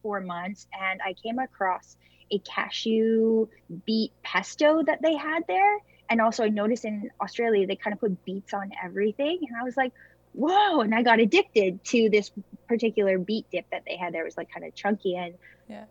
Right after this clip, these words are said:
Speaker 1: that wasn't happening here. And I was like, "Why is everything here so roasted red pepper and onion, caramelized onion, everything," you know? And I thought, "Oh, this is something I could make." So I started making this beet dip at home at parties, and people were, like,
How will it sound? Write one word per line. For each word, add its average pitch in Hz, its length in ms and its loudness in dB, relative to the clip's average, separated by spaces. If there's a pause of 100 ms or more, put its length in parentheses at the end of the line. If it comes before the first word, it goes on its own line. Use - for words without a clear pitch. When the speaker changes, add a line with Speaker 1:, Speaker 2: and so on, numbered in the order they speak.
(300)
Speaker 1:
that 190 120 -2
wasn't 254 260 4
happening 262 400 2
here. 196 220 -2
And 190 280 -4
I 220 100 -6
was 233 180 -6
like, 262 160 -10
"Why 392 500 2
is 392 60 4
everything 359 360 2
here 320 140 0
so 311 180 2
roasted 277 500 4
red 277 260 2
pepper 214 400 2
and 214 260 0
onion, 202 1120 -2 (240)
caramelized 233 440 4
onion, 202 280 0
everything," 190 680 0
you 180 80 -8
know? 190 220 -2
And 190 180 -2 (420)
I 208 60 -4
thought, 175 260 0
"Oh, 202 340 2
this 226 200 2
is 214 100 0
something 190 340 -4
I 180 100 -6
could 180 180 -10
make." 170 400 -10
So 170 100 -10
I 165 40 -8
started 190 220 -4
making 185 200 -8
this 180 140 -12
beet 185 180 -8
dip - 160 -10
at 175 100 -8
home 170 280 -12
at - 100 -18
parties, 196 540 -4
and 180 220 -10
people 196 500 0
were, 180 260 -2
like, 170 260 -2